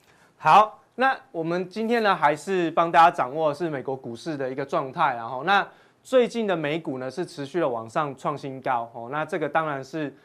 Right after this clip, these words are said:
看得出来。那等一下我们告诉大家，美国股市的结构不太一样，那看法呢跟上个礼拜都一样，没有什么改变。但是你看到最近的美银美林，我们上个礼拜利用的是高盛，哦，看多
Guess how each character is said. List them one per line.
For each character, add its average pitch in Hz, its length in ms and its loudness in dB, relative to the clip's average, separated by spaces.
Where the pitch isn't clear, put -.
看 185 160 0
得 151 80 -4
出 151 180 -6
来。 123 180 -2
那 175 120 -2
等 165 120 -4
一 151 40 -6
下 190 140 6
我 170 40 2
们 151 100 -4
告 175 160 6
诉 170 60 -2
大 160 160 4
家， 151 260 2
美 139 140 -6
国 175 140 0
股 143 120 -8
市 143 120 -2
的 196 80 2
结 143 160 -4
构 151 400 0
不 156 80 -6
太 190 180 6
一 151 120 -4
样， 185 200 4
那 208 280 4
看 226 280 0
法 143 160 2
呢 147 160 -4
跟 185 160 -2
上 185 180 -2
个 156 60 -2
礼 120 140 -4
拜 143 280 2
都 175 160 0
一 156 80 -6
样， 156 160 0
没 143 80 -8
有 160 80 -4
什 151 100 -10
么 131 80 -10
改 120 160 -6
变。 165 240 0
但 226 100 2
是 233 60 2
你 196 80 0
看 202 180 0
到 190 300 8
最 214 180 4
近 208 220 -4
的 156 180 6
美 143 200 -4
银 170 200 -4
美 185 180 -2
林， 131 220 -8
我 - 80 -10
们 208 100 0
上 294 240 4
个 214 80 4
礼 156 140 0
拜 190 180 8
利 202 140 2
用 180 160 0
的 151 100 -2
是 175 160 -2
高 180 320 4
盛， 175 320 2
哦， 117 220 -10
看 185 240 2
多 165 340 2